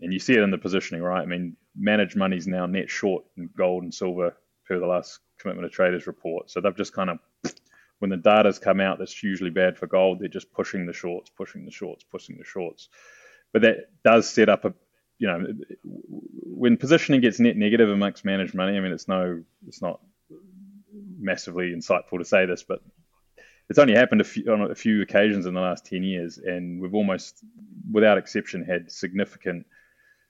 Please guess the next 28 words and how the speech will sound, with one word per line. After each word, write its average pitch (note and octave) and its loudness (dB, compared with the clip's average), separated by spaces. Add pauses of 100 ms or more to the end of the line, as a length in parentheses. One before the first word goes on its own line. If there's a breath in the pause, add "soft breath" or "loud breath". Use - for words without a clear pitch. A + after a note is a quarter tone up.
(140)
rallies F#2 2
out F#2 4
of F2 -2
positioning F2 -8
like E2 -10
this. - -10
So F2+ -2
I, E2+ 2
th-, - -10
I F2+ -4
think B2+ 2
it's G#2 -2
a F#2 -8
very G#2+ 4
interesting F#2+ -4
time F2+ -4
to E2+ -10
be F2 -8 (320)
long F#2 -6
gold. F2 -6
I, F#2+ 0
I F#2+ -2
would G2 -4
not A2 2
wanna G2+ 2
be F#2 -2
short - -2
gold F2+ 2